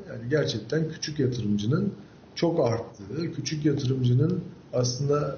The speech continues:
borsayı, hisse senetlerine yapmış olduğu yatırımın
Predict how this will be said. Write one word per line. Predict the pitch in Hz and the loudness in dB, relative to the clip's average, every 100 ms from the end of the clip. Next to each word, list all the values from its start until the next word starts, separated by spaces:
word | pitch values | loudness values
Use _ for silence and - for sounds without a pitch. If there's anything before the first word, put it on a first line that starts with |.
| - | -4
borsayı, | 127 143 156 156 117 117 | 2 4 4 2 2 4
hisse | 135 - 160 | 2 4 4
senetlerine | 151 147 127 - 127 127 | 4 4 2 2 2 4
yapmış | 123 120 120 - - | 4 2 2 -2 2
olduğu | 120 104 107 107 _ _ _ _ - 104 110 107 - - _ _ _ _ _ _ _ _ _ _ _ _ _ _ _ _ _ _ _ | 2 2 0 0 _ _ _ _ -4 2 2 2 -6 -20 _ _ _ _ _ _ _ _ _ _ _ _ _ _ _ _ _ _ _
yatırımın | - 104 139 208 | 0 2 4 2